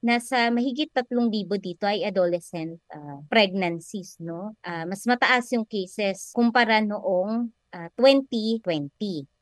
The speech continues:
Nakita din natin, mababa yung bilang ng mga nagpapa-screening sa breast at saka sa cervical cancer.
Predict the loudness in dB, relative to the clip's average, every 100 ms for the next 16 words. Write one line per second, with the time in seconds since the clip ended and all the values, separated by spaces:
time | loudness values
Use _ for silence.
0 | _ -2 0 2 4 4 4 2 2 0
1 | -6 -8 -6 -8 -4 0 6 6 8 6
2 | 6 4 2 2 4 4 4 4 2 2
3 | 2 0 0 0 0 -2 -6 -8 _ 0
4 | 2 4 4 6 4 2 -2 -6 -8 -2
5 | 0 2 2 2 0 -4 -10 _ -4 0
6 | 6 6 6 2 -6 -6 -4 -6 0 0
7 | 0 -2 -2 0 -2 -6 _ _ 2 6
8 | 6 6 4 4 4 2 -2 -2 0 0
9 | 0 -2 0